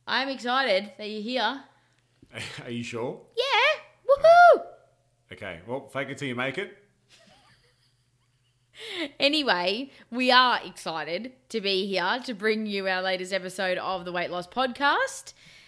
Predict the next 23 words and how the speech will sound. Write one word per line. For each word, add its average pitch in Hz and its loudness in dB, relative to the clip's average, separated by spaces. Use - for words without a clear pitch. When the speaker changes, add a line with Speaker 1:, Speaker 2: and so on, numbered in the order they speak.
Speaker 1:
And 220 -2
this 403 0
episode, 233 -2
we're 269 -4
going 262 -4
to 233 -12
be 247 -4
doing 240 -4
a 220 -4
reality 226 -2
check. - -4
Speaker 2:
Mm. 98 -14
Speaker 1:
Which, 208 -8
by 202 -4
the 190 -4
mm, 208 -8
Matt 180 -6
is 175 -8
very 170 -4
excited 143 -10
about 139 -10
this - -16
one. 208 -8